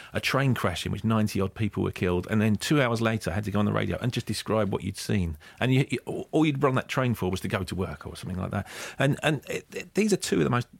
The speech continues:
heartrending disasters of, of, of certainly the, the late twentieth century in Britain. And Peter Jones was there at both of them. So the trauma of actually being present at these terrible incidents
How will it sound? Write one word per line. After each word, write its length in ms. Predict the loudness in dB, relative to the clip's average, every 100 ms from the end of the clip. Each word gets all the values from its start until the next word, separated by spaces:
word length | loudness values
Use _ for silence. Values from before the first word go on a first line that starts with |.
| _ _ _ _ _ -16 -8
heartrending 720 | -6 0 0 2 2 4 4
disasters 640 | 2 2 0 0 -4 -6
of, 260 | -2 -2 0
of, 160 | -4 -4
of 80 |
certainly 380 | -4 0 0 0
the, 160 | 0 0
the 100 | 0
late 200 | 0 0
twentieth 340 | 0 0 -2
century 380 | -2 -4 -4 -4
in 80 | -2
Britain. 320 | 0 -2 -2 -2
And 200 | -2 -2
Peter 280 | -4 -6 0
Jones 260 | 0 2
was 160 | 0 0
there 240 | 2 2
at 120 | 2
both 280 | 2 0 0
of 60 | -2
them. 160 | -4
So 120 | -2 -2
the 120 | -2
trauma 720 | -4 -2 2 6 6 4 0 -6 -20 -14
of 80 | -4
actually 280 | -2 -2 -4 0
being 220 | 2 2
present 480 | 0 0 2 0 -4
at 80 |
these 160 | -6 -6
terrible 380 | -2 -2 0 0
incidents 480 | -2 -4 -12 -12